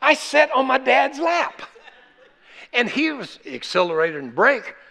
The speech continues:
but he was holding the wheel, and then he'd say to me, "Just hold the wheel a little while." Because, you see, I lived on a farm, and you had to know how to drive a tractor by the time you were ten, eleven to be able to work, right? So, so we'd drive along, and I'm just a kid. I remember this. And then he would say,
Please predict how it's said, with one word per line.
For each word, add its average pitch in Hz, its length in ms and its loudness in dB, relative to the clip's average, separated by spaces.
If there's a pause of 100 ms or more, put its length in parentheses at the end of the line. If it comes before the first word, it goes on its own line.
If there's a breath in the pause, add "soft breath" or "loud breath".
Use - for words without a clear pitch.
(300 soft breath)
but 190 100 2
he 277 180 -2
was 269 140 -4
holding 285 300 2
the 294 80 0
wheel, 226 400 2
and 180 80 -4
then 214 100 -2
he'd 240 160 -2
say 220 220 0
to 196 80 -6
me, 196 220 -6 (280 soft breath)
"Just - 180 -16
hold 302 260 -2
the 320 60 -4
wheel 359 200 -4
a 214 80 -2
little 160 160 0
while." 123 180 -4 (160 loud breath)
Because, 233 300 0
you 240 80 -6
see, 254 160 2
I 226 80 6
lived 269 240 2
on 220 140 2
a 175 40 -2
farm, 262 480 0 (160 loud breath)
and 160 140 -8
you 262 80 2
had 294 140 4
to 214 60 -2
know 202 180 2
how 190 140 4
to 170 100 -8
drive 185 360 2
a - 60 -6
tractor 202 420 0
by 151 120 -2
the 147 60 -18
time 170 300 -2
you 160 80 -4
were 147 100 -8
ten, 170 300 -6
eleven 175 480 2 (220 loud breath)
to 190 100 0
be 165 220 -4
able 165 160 -4
to 190 160 -4
work, 277 420 0
right? 170 320 0 (280 loud breath)
So, 226 280 0
so 233 220 2
we'd 226 180 0
drive 208 320 4
along, 214 320 4
and 240 80 0
I'm 311 140 2
just 339 200 -6
a 302 40 -6
kid. 294 280 0
I 190 100 6
remember 262 400 0
this. 151 320 -6 (260 loud breath)
And 226 180 0
then 294 140 4
he 277 120 2
would 247 200 -4
say, 214 260 2